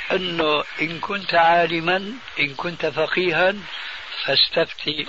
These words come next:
نفسك، إن كنت محدثا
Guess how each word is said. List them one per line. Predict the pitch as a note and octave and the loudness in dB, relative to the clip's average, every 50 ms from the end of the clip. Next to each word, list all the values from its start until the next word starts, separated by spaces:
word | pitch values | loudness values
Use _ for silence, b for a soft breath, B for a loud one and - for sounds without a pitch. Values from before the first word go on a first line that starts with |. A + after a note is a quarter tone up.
| - - - - | -8 -12 -2 -2
نفسك، | C#3 C3+ - - - - G#2+ - - - B B B B B B B B B B - | -2 -2 -2 -4 -6 -8 -8 -14 -14 -12 B B B B B B B B B B -6
إن | C3+ C3+ | -6 -6
كنت | C3+ B2+ - - F3+ F#3 F#3 - - E3+ D#3 D3+ D3 C#3 C3+ C3+ | -6 -14 -10 -8 -8 -8 -6 -8 -4 0 0 2 2 2 0 0
محدثا | C#3 C#3 C3+ - D#3+ F3 E3+ D3 D#3 D#3+ D3 D#3 D#3+ F3 F#3 F3+ | -2 -4 -2 0 0 -2 0 0 0 0 2 2 2 2 2 0